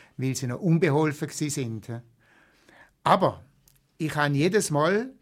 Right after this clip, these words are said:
einen Empfehlungsbrief vom Bischof von Kaunas bei mir gehabt, und zwar in polnischer und in litauischer Sprache, haben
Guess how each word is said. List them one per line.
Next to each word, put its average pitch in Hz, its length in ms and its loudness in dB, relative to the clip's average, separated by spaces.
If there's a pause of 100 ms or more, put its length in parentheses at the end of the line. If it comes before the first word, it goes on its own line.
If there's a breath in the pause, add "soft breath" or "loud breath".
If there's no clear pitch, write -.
(380)
einen 143 240 -4
Empfehlungsbrief 180 960 -2
vom 139 280 -6
Bischof 151 300 -4
von - 180 -8
Kaunas 170 500 -2
bei 202 200 -2
mir 208 140 -2
gehabt, 196 340 0 (640 soft breath)
und 135 160 -4
zwar 135 500 -2
in 127 160 -4
polnischer 202 760 0
und 135 160 -6
in 127 120 -6
litauischer 127 600 -2
Sprache, 135 640 -4 (680 soft breath)
haben 156 560 2